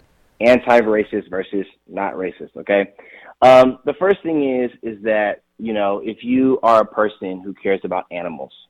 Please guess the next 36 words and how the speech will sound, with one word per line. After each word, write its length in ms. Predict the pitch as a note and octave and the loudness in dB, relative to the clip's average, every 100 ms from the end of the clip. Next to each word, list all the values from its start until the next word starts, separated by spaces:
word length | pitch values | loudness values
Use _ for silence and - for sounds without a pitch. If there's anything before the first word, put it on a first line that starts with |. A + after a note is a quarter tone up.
| _ | _
right, 340 | F#2+ F2+ F2+ - - - _ - | -4 -2 -2 -8 -20 -20 _ -4
um, 480 | G2+ G2 F#2+ G2 | -2 0 -2 -4
there 160 | G#2 G#2 | 2 4
are 80 | G#2 | 4
probably 340 | - A2+ A2 - | 4 2 2 -2
some 120 | G2+ | -6
things 220 | G2+ F#2+ | -4 -4
that 120 | F#2+ - | -6 -6
you 60 | |
would 140 | G2+ F#2 | -6 -6
likely 340 | F2+ - G2+ | -8 -8 -2
do. 340 | B2 C#3 E2+ - | 4 4 2 -8
You 240 | - G2 F#2+ | -6 -4 -2
might 280 | F#2+ G2 - | -2 -4 -8
think 140 | G2 F#2+ | -12 -2
about 300 | G2 G2+ F#2 | 2 2 2
whether 160 | F#2+ | -4
or 60 | G2 | -4
not 240 | G2 - | -4 -6
the 60 | G#2 | -4
products 340 | - B2 A2 A#2 | 2 2 2 -4
you 60 | |
use 140 | A2+ A2+ | -4 -2
in 60 | |
your 120 | A2+ - | -2 -2
skin 140 | - A#2 | -2 0
or 60 | |
hair 240 | A2+ G#2+ F2+ | 2 0 0
are 100 | F2+ | -4
tested 300 | - F#2 F#2 | -8 -10 -8
on 80 | F2+ | -8
animals. 360 | F2+ F2+ F2 _ - - - - | -8 -10 -16 _ -20 -20 -14 0
Uh, 240 | F#2 F#2+ F#2+ | 4 4 2
you 400 | F#2 G2+ A2 A2 | 0 0 2 2
might 380 | G2 G2+ A2 | 2 2 2
make 220 | G#2 G#2 | -2 -2